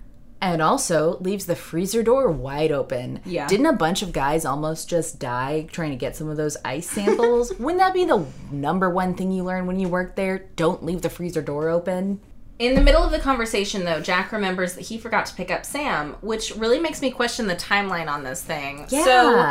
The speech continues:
Speaker 2: So there, when he's talking to his ex-wife, it's in the morning because we see them eating breakfast. Then we cut to him at work.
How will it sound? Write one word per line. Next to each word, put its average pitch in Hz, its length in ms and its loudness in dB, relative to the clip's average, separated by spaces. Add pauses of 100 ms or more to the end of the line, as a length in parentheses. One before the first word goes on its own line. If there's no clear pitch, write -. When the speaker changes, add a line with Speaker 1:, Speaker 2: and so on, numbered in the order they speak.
(120)
Speaker 2:
So 156 40 -12 (440)
there, 302 680 8
when 262 360 4
he's 294 400 -2
talking 262 460 4
to 247 60 -2
his 226 180 -4
ex-wife, 175 720 0
it's 196 280 -4
in 220 180 -4
the 196 60 -2
morning 175 500 -2
because 180 240 -6
we 190 80 -4
see 185 140 -4
them 170 120 -4
eating 156 200 -2
breakfast. - 680 -6 (260)
Then 240 200 0
we 330 100 -2
cut 240 240 0
to 220 80 -8
him 196 220 -4
at 175 160 -4
work. 254 420 0